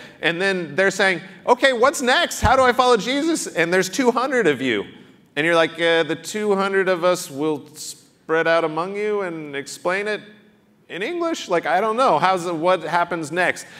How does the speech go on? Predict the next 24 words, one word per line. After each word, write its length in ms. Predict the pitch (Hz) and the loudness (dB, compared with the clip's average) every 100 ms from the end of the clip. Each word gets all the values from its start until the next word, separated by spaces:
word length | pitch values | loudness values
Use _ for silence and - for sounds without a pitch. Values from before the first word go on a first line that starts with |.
| - | -10
So 240 | - 190 175 | 0 2 2
things 380 | - 240 262 | 0 -2 0
were 100 | 214 | 2
going 240 | 185 170 120 | 2 2 -2
crazy. 680 | - - 170 156 - 71 - - - - | -6 -2 0 0 -4 -10 -16 -20 -16 -2
Things 260 | 220 214 180 | 0 0 0
were 100 | 165 | -2
falling 440 | - 160 151 131 | 0 2 2 0
apart. 500 | 110 - 165 110 76 - - - | -4 -2 0 0 -2 -14 -12 -4
They 100 | 156 | -2
didn't 120 | 196 | 0
know 100 | 196 | 0
what 100 | 170 | 0
to 80 | 151 | 0
do. 120 | 165 | -2
Some 280 | - 196 247 | 0 -2 0
of 40 | |
the 80 | 220 | 0
people 300 | 185 185 160 | 0 0 0
had 220 | 160 127 | 0 -2
nothing, 680 | 107 120 156 - - 113 82 73 - _ - | -4 -2 -2 -4 -8 -6 -6 -10 -20 _ -6
nothing, 420 | 151 170 123 78 - - | -4 -4 -6 -10 -12 -6
no 180 | 156 185 | -2 0
money. 320 | 165 127 | 0 -2